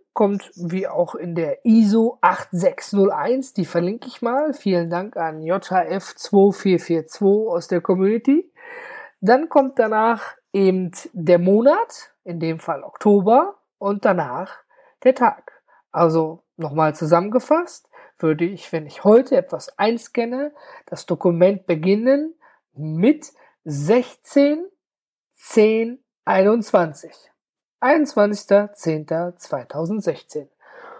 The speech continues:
Und dann kommt der eigentliche Name überhaupt des Dokumentes. <clears throat> Aber so haben wir vorne schon mal ein richtiges Datum dran. Ob du die zwei Nullen nun davor machst, ist eben, wie gesagt, Geschmackssache.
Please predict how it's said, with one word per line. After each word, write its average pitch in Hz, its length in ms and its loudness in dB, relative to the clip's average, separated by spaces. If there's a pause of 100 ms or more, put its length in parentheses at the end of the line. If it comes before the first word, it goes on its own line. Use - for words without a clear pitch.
(160)
Und 156 380 -8 (140)
dann 214 480 0
kommt 294 280 2
der 220 320 0
eigentliche 214 920 0 (560)
Name 214 440 4
überhaupt 165 560 0
des 175 100 -8
Dokumentes. - 800 -2
<clears throat> 190 420 -2
Aber 165 260 2
so 175 180 4
haben 220 200 4
wir 180 100 4
vorne 196 320 -2
schon 269 220 -2
mal 262 80 -2
ein 214 80 -6
richtiges 214 420 -4
Datum 170 320 -2
dran. 160 220 -18 (960)
Ob 180 160 4
du 185 100 0
die 170 160 -2
zwei 170 260 0
Nullen 170 200 2
nun 165 160 -6
davor 156 320 -2
machst, 165 260 -6
ist - 160 -18
eben, 156 220 -10
wie 151 100 -12
gesagt, 151 280 -12
Geschmackssache. 269 760 0